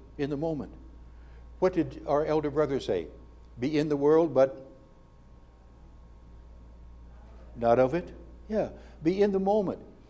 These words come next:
but don't be taken down by it. Be in the moment as an observer.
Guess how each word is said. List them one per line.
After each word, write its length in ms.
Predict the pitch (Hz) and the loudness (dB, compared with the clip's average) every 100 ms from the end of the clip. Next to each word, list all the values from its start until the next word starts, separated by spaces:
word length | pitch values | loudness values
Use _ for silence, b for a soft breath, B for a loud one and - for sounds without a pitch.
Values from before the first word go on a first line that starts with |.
| b b - | b b 0
but 140 | 147 | 0
don't 180 | 165 170 | 2 0
be 120 | 165 | -2
taken 340 | 160 175 170 160 | 0 -2 -2 -2
down 260 | 165 180 | -2 -2
by 180 | 110 92 | -4 -4
it. 120 | 80 - - - - | -6 -12 -20 -20 -4
Be 160 | 139 165 | -2 0
in 100 | 160 | 0
the 60 | |
moment 320 | 156 185 160 | 0 2 2
as 140 | 135 135 | 2 2
an 80 | 139 | -4
observer. 520 | 131 190 190 131 | 0 2 4 2